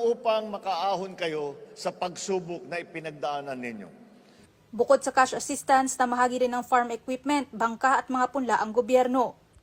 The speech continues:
Speaker 2: Inanunsyo rin ng Pangulo ang condonation sa mga magsasaka doon na may utang sa National Irrigation Authority. Maibibigay din daw na dalawampu milyong pondo para sa Survival and Recovery Program at tatlumpu milyong piso para sa Agrinegosyo Program.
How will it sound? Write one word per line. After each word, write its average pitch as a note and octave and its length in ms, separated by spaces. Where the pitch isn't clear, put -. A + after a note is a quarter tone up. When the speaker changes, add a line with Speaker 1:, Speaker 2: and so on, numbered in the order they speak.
Speaker 2:
Inanunsyo C#4+ 560
rin C#4 160
ng B3+ 80
Pangulo B3+ 400
ang A3+ 160
condonation A#3+ 720
sa C4+ 160
mga B3+ 240
magsasaka B3+ 560
doon C4 240
na C#4 80
may D4 160
utang B3 480
sa A3+ 80
National A#3+ 400
Irrigation A3+ 560
Authority. B3 640
Maibibigay C4 640
din B3 160
daw B3+ 160
na C#4+ 80
dalawampu B3+ 560
milyong C#4 320
pondo A3+ 640
para B3+ 240
sa - 80
Survival B3 800
and A#3+ 160
Recovery A3+ 400
Program C4+ 560
at C4 160
tatlumpu C4+ 480
milyong B3 320
piso A3+ 400
para A3 160
sa A3 240
Agrinegosyo A#3 720
Program. A#3+ 400